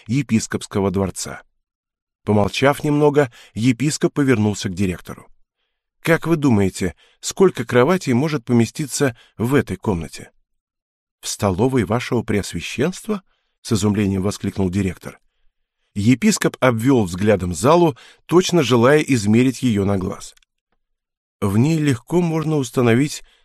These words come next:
двадцать кроватей», — сказал он как бы про себя, потом продолжал вслух.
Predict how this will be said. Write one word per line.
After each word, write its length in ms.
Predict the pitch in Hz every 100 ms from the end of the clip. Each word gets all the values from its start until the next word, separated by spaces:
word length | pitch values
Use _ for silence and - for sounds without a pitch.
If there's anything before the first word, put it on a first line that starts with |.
| -
двадцать 480 | 92 120 127 - -
кроватей», — 640 | 147 151 143 90 - 87 - - _
сказал 400 | - 117 101 104
он 100 | 101
как 220 | 92 113
бы 100 | 92
про 160 | 92 90
себя, 380 | - 90 156 143 - _ _ -
потом 280 | 127 175 175
продолжал 520 | 139 123 113 95 120
вслух. 500 | 113 - 117 95 -